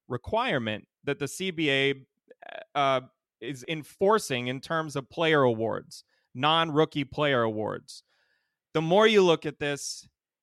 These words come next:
the more <laughs> you can see how much the league is saying, "We need you all to play." We're not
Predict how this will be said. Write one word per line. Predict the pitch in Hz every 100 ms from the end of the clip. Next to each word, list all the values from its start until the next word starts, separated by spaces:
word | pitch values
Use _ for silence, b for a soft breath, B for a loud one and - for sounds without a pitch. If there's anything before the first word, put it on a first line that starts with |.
| _ _ _ _
the | 139
more | 147 180 170
<laughs> |
you | 196 185
can | 170 151
see | - 175
how | 156 165
much | 160 151 - -
the | 147
league | 147 147 147 139
is | 127
saying, | - 151 135
"We | 127 139
need | 139 160 151
you | 127 151
all | 143 139
to | 117
play." | - 117 107 107 107 - _ _ _ _ _ _ _
We're | 131 139
not | 151 170 175